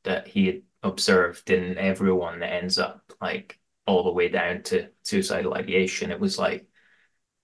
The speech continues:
extreme family dysfunction was one of them. So, like, you know, in the list of questions that you get when you do the Adverse Childhood Experience questionnaire, you know, were you in a household with violence? Were you in a household with abuse and addiction and all that? It's like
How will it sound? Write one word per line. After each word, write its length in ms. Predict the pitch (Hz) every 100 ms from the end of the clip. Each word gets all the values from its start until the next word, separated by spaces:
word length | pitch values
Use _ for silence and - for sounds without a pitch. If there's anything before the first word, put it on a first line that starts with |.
| _ -
extreme 320 | - 131 117
family 340 | 113 107 101
dysfunction 840 | 95 95 - 143 135 135 - 131 127
was 120 | 110
one 200 | 113 110
of 80 | 113
them. 340 | 127 135 135 _
So, 360 | - - 113 104
like, 420 | 98 92 - - _ _ _ -
you 100 | 110
know, 320 | 92 92 95 _ _
in 80 | -
the 100 | 107
list 300 | 101 190 -
of 220 | 196 - - _ _ _ _ _ _ _
questions 520 | - 104 98 107 101
that 100 | 98
you 100 | 107
get 320 | 101 101 98
when 100 | 104
you 100 | 98
do 100 | 98
the 140 | 98 98
Adverse 300 | 98 - -
Childhood 280 | 92 92 92
Experience 400 | - 104 95 -
questionnaire, 880 | 101 - - 92 131 104 92 - _ _ _ _ -
you 80 | 113
know, 140 | 92
were 320 | 95 95 110
you 160 | 113 117
in 80 | 117
a 60 |
household 400 | 120 135 123 135
with 100 | 135
violence? 640 | 107 123 123 123 107 92 -
Were 100 | 117
you 180 | 113 113
in 60 |
a 60 | 110
household 480 | 120 113 123 117 107
with 200 | 113 120
abuse 540 | 104 120 117 139 -
and 140 | 202
addiction 520 | 202 127 127 - 113 101
and 100 | 101
all 160 | 101
that? 380 | 104 107 90 -
It's 180 | - -
like 240 | 95 95